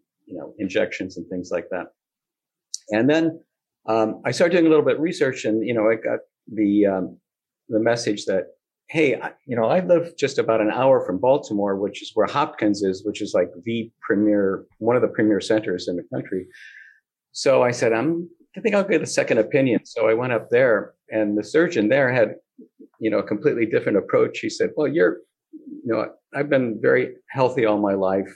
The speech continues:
exercise, you know, swimming, yoga, biking, cardio." Um, and, um, he said, "You're, you know, you, you're in, you're good health. They caught it early. You're in one of the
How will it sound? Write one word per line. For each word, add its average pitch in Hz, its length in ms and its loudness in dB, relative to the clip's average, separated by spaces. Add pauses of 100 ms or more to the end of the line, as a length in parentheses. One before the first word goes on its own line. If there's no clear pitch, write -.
exercise, 95 840 -8
you 90 80 -12
know, 82 60 -10
swimming, 113 540 -4 (520)
yoga, 104 680 4 (120)
biking, 98 840 0 (440)
cardio." 95 600 2 (120)
Um, 87 320 -10 (160)
and, 92 340 -8
um, 87 360 -4 (1040)
he 113 100 -2
said, 107 240 2
"You're, 147 360 2 (800)
you 110 180 -6
know, 101 80 -2
you, 113 280 -6
you're 143 240 -2
in, 127 280 -4 (280)
you're 101 180 -6 (240)
good 151 180 2
health. 127 320 2
They 107 80 2
caught 135 240 0
it 131 60 0
early. 104 460 2 (600)
You're 165 200 2
in 156 180 2
one 131 160 0
of 113 200 0
the 104 300 -2